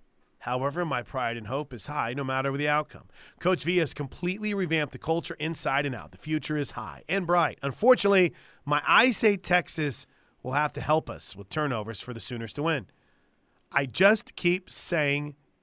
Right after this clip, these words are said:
defense wins championships. But I fear we're still a year away from being at the level we all expect we will be under Ven-, uh, Brent Venables. Constantly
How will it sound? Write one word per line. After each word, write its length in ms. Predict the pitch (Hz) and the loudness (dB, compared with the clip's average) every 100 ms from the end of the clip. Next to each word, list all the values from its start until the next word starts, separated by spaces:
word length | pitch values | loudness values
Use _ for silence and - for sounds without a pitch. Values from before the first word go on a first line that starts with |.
| _ | _
defense 440 | 151 147 156 139 | -4 -2 -2 -4
wins 220 | 143 143 - | -2 -4 -4
championships. 840 | - 120 - 95 - - - - _ _ _ _ _ _ | -6 -6 -8 -12 -12 -16 -16 -20 _ _ _ _ _ _
But 160 | 151 151 | 0 4
I 140 | 143 | 2
fear 680 | 127 - 226 214 160 143 131 - _ | 0 -4 2 6 6 6 2 -6 _
we're 140 | 143 147 | -4 -2
still 320 | - 190 180 | -2 -2 0
a 40 | |
year 240 | 139 156 190 | 0 0 2
away 400 | 196 170 147 143 | 2 2 2 -2
from 200 | - 139 | -4 -4
being 220 | 151 151 | -2 -2
at 100 | 139 | -2
the 80 | 135 | -2
level 360 | 139 175 143 | 0 2 2
we 100 | 135 | 2
all 160 | 135 131 | 2 2
expect 600 | 120 - - 143 - - - _ _ _ - | 0 -6 0 0 -2 -12 -20 _ _ _ -4
we 100 | 139 | 0
will 140 | 143 | 2
be 140 | 123 123 | 0 -2
under 180 | 113 120 | -4 -4
Ven-, 180 | 110 - | -6 -8
uh, 60 | 117 | -10
Brent 300 | 107 117 110 | -8 -8 -8
Venables. 400 | 85 - 53 - - - _ _ _ | -12 -14 -18 -20 -20 -20 _ _ _
Constantly 800 | - 147 151 196 196 196 190 | -4 -2 -2 -6 -4 -2 -2